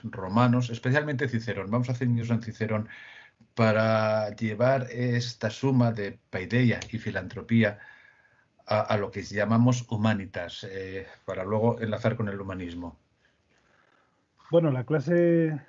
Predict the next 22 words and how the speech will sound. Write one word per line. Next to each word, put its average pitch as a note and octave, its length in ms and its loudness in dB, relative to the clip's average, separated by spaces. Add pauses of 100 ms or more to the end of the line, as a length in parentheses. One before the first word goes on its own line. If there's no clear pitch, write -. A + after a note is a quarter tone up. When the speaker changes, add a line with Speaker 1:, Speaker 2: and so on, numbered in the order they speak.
(200)
Speaker 2:
dirigente C#3 880 0
romana, C3+ 400 0
una C#3 200 0
parte C#3 340 -2
de B2+ 180 -2
ella, C3+ 180 -2 (340)
eh, A2 460 -8
era B2 640 -4 (140)
lo A2+ 80 -10
que A#2 100 -8
llamamos C3+ 360 -4
filohelena, B2 640 -2 (160)
¿no? C3+ 260 -10
Es A#2+ 120 -8
decir, A#2 320 -8
que A2 380 -6
estaban, B2 600 -6 (600)
eh, B2+ 240 -4
muy C#3+ 160 0
interesados C#3+ 760 2
en A#2+ 300 -4
asumir A#2+ 600 -2